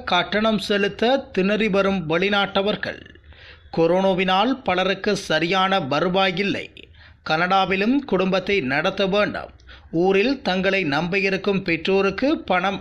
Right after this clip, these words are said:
அனுப்ப வேண்டும். இப்படிப்பட்ட சூழலில் குடியுரிமை பெறுவதற்காக ஒரு பெரிய தொகையை செலுத்த வேண்டியுள்ளது. ஒரு ஆளுக்கு அறுநூத்தி முப்பது டாலர்கள் வீதம். ஒரு குடும்பத்துக்கு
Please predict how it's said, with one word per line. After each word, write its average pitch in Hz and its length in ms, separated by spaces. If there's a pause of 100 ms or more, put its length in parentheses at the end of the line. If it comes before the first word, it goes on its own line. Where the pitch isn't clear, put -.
அனுப்ப 185 380
வேண்டும். 175 440 (520)
இப்படிப்பட்ட 190 800
சூழலில் 190 680
குடியுரிமை 190 580 (100)
பெறுவதற்காக 190 920
ஒரு 196 240 (100)
பெரிய 175 320 (100)
தொகையை 196 520
செலுத்த 196 460
வேண்டியுள்ளது. 190 760 (680)
ஒரு 180 280 (240)
ஆளுக்கு 190 480 (220)
அறுநூத்தி 185 520
முப்பது 156 440
டாலர்கள் 190 500
வீதம். 190 420 (420)
ஒரு 165 320
குடும்பத்துக்கு 190 720